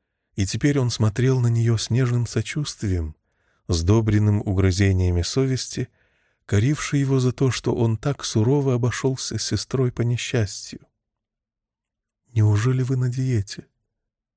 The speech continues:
«Да». Уилмот был растроган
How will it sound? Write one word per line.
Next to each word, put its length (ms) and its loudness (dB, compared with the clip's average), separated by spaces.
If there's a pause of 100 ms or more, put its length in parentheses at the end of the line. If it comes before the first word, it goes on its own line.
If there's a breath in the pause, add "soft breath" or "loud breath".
(140)
«Да». 340 -2 (1500)
Уилмот 500 2
был 260 -2
растроган 720 -2